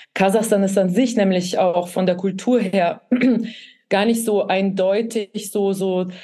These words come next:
zivilisiert, wie wir es aus der westlichen Welt kennen. Ja, das ist früher eigentlich ein Nomadenvolk gewesen. Die Seidene Straße führte durch Kasachstan.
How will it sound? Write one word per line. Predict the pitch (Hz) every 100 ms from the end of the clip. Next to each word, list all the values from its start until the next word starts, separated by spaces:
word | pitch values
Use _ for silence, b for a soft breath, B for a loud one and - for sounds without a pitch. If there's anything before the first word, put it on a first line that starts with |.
| B
zivilisiert, | - 233 208 202 180 233 233
wie | 196
wir | 190
es | 190
aus | - 185
der | 185
westlichen | 196 226 208 202 185
Welt | 208 262 -
kennen. | 208 160 160
Ja, | 170
das | 214 208
ist | - -
früher | 214 196
eigentlich | - 185 190 185
ein | 180
Nomadenvolk | 180 175 190 240 233 208 170 165
gewesen. | 160 165 151 156 151 B B -
Die | 180
Seidene | 196 202 196 185
Straße | 180 - 202 226 226
führte | - 202 190 180
durch | 185 180
Kasachstan. | - 185 160 151 - 160 147 143